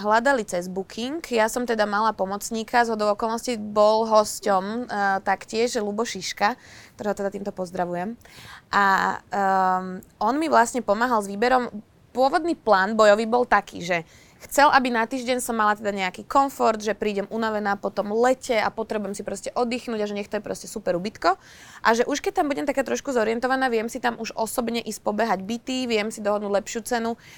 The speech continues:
Čiže, eh, prvé, prvý kontakt s Brazíliou bol cez ten Booking. Našli sme tam nakoniec, našli sme ich aj cez Airbnb. Eh, takže bolo to v takom apartmánovom dome. A potom som veľmi freestylovala, lebo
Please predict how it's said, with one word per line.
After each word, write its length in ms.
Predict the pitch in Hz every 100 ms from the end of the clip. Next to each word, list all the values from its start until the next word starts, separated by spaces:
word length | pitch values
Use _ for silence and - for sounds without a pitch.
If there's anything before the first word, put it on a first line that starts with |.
| - -
Čiže, 480 | - 214 208 185 -
eh, 360 | 190 190 190 185 _ - 254
prvé, 400 | 285 311 294 277 -
prvý 300 | 254 247 262
kontakt 580 | - 208 208 214 240 240
s 80 | 214
Brazíliou 540 | 208 196 208 233 226
bol 180 | 214 214
cez 220 | 240 220
ten 180 | - 254
Booking. 400 | 196 180 214 233
Našli 320 | 214 202 247
sme 140 | 233 220
tam 160 | 220
nakoniec, 460 | 208 196 247 226 214
našli 260 | 196 202 226
sme 80 | 240
ich 100 | 214
aj 20 |
cez 120 | 202 196 196
Airbnb. 460 | 208 214 226 220 190
Eh, 920 | 185 233 - - - - 202 202 196 202
takže 240 | 214 214 220
bolo 240 | 208 220
to 20 | 240
v 40 |
takom 220 | 233 226
apartmánovom 640 | 190 240 240 262 254 220 175
dome. 400 | 170 190 226 381 _ - - - -
A 80 |
potom 400 | 214 254 262 330
som 320 | 330 240 220 214
veľmi 320 | 220 247 247
freestylovala, 1040 | 214 208 - 214 202 196 202 220 262 254
lebo 560 | 214 214 208 208 208